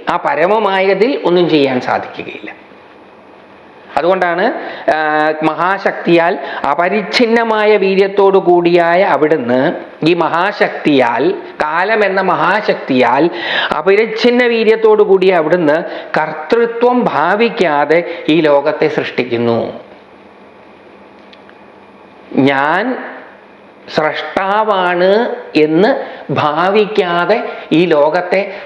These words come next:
സൃഷ്ടിക്കുന്നു. ഞാൻ കർത്താവാണ് എന്ന് ഭാവിക്കുമ്പോഴാണ് സെന്റർ ഉണ്ടാവുന്നത്, ഒരു കേന്ദ്രം ഉണ്ടാവുന്നത്. ആ കേന്ദ്രം ഉണ്ടായിക്കഴിഞ്ഞാൽ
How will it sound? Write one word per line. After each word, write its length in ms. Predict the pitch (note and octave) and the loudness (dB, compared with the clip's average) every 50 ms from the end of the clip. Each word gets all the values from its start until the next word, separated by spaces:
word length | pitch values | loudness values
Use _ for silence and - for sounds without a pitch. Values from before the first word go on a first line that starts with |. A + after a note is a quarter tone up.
| - - | -10 -6
സൃഷ്ടിക്കുന്നു. 720 | C3+ - - - C3 C3+ B2 A2+ A2 G2+ F#2+ - - - - - - - - - - - - - - - - - - - - - - - - - - - - - - - - - - - - - D3+ | -6 -6 -4 -4 -4 -4 -4 -6 -6 -6 -8 -10 -12 -18 -20 -20 -20 -20 -20 -20 -20 -20 -20 -20 -20 -20 -20 -20 -20 -20 -20 -20 -20 -20 -20 -20 -20 -20 -20 -20 -20 -20 -20 -20 -20 -20 -4 0 2
ഞാൻ 460 | D#3 E3 E3 F3 F3+ G3 A3 B3+ A#3+ | 2 2 2 0 0 0 -2 -2 -2
കർത്താവാണ് 960 | - - F3+ E3+ - - - - G#3 G#3 G#3+ A3+ A3+ G#3+ F#3 F3 E3+ F3 F#3+ | -2 -2 -2 -2 -4 -8 -6 -4 -2 0 0 0 0 0 0 0 0 0 2
എന്ന് 420 | G3+ G#3+ A3 - - D#3+ E3 F3+ F#3+ F3 - - | 2 0 0 0 0 2 2 2 0 0 -2 -2
ഭാവിക്കുമ്പോഴാണ് 1000 | E3 C#3+ F3 G3 G#3+ - G#3+ G3+ F#3+ E3 D#3 C3+ B2+ B2 B2 B2+ C#3 D3+ D#3 F3 G#3 - - - - - - - - - | -2 0 0 0 0 0 0 0 2 4 2 2 2 0 0 0 0 0 0 -2 -4 -8 -14 -18 -20 -20 -20 -18 -4 -4
സെന്റർ 600 | D3+ C#3+ D3 D3+ D#3 E3 E3 D#3 - F#3 F3 F3 - - - C3 | -2 -2 0 0 0 0 0 0 0 0 0 0 -6 -8 -6 -4
ഉണ്ടാവുന്നത്, 600 | C3+ C3+ C3+ C3 B2 - - G#2 G#2+ - - C3 | -2 -2 -2 -2 0 -2 -2 -2 -4 -2 -2 0
ഒരു 120 | - - - - | 0 0 0 0
കേന്ദ്രം 380 | D3 D3 D3 D#3+ D#3+ D3 B2 A2+ | 0 0 0 0 0 0 0 -2
ഉണ്ടാവുന്നത്. 480 | G#2+ - - - - - - - - - - - - - - - - - - - - - - - - - - - - - - - - - - - - - | -4 -4 -4 -6 -6 -8 -12 -14 -16 -20 -20 -20 -20 -20 -20 -20 -20 -20 -20 -20 -20 -20 -20 -20 -20 -20 -20 -20 -20 -20 -20 -20 -18 -12 -10 -6 -4 -2
ആ 300 | F#3+ G#3+ - - - - - | -2 -2 -4 -6 -8 -4 -2
കേന്ദ്രം 520 | F#3 F3+ F#3+ G#3 A#3 A#3+ B3+ C4+ C4 B3 A3+ | 2 2 2 2 2 2 2 2 2 0 0
ഉണ്ടായിക്കഴിഞ്ഞാൽ 960 | G#3 F#3+ F#3+ F#3 F3+ F#3 F3+ F3+ F3+ D#3+ D3+ D3 C#3+ D#3 D#3 E3 F#3 - | 0 0 0 2 2 0 0 2 2 2 2 2 2 0 -2 -2 -4 -6